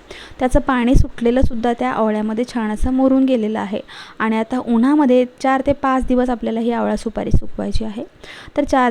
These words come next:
ते पाच दिवसानंतर तुम्ही पाहू शकता, अगदी खडखडीत अशी आपली आवळा सुपारी सुकलेली आहे. normally ही आवळा सुपारी तुम्ही एक, दोन वर्ष, तीन वर्ष जरी स्टोअर करून ठेवलीत तरी आरामात राहू शकते. अशी तर आपण एक किलोचे बनवले, जास्त दिवस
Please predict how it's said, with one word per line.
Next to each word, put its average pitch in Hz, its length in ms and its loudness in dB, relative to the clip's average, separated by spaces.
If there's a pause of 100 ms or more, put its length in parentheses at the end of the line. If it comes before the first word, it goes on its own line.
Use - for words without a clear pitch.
ते 277 60 6
पाच 233 320 -4
दिवसानंतर 277 480 2
तुम्ही 254 240 0
पाहू 247 240 0
शकता, 240 340 -4
अगदी 220 320 -4 (120)
खडखडीत 247 760 0
अशी 269 180 -2
आपली 247 220 -4
आवळा 220 360 -4
सुपारी 220 360 -4
सुकलेली 247 500 0
आहे. 233 200 -4 (560)
normally 254 480 4
ही 302 140 6
आवळा 262 300 2
सुपारी 254 320 0
तुम्ही 254 380 0
एक, 226 120 -2
दोन 240 200 0
वर्ष, 240 220 0 (120)
तीन 233 160 0
वर्ष 226 300 -2 (160)
जरी 226 200 2
स्टोअर 262 300 4
करून 247 260 0
ठेवलीत 233 460 -2
तरी 240 240 -4
आरामात 226 420 -4
राहू 233 180 2
शकते. - 380 -8 (640)
अशी 214 300 -4
तर 254 80 0
आपण 247 200 0
एक 254 200 -2 (100)
किलोचे 269 320 2
बनवले, 247 420 2
जास्त 233 320 0
दिवस 233 220 -2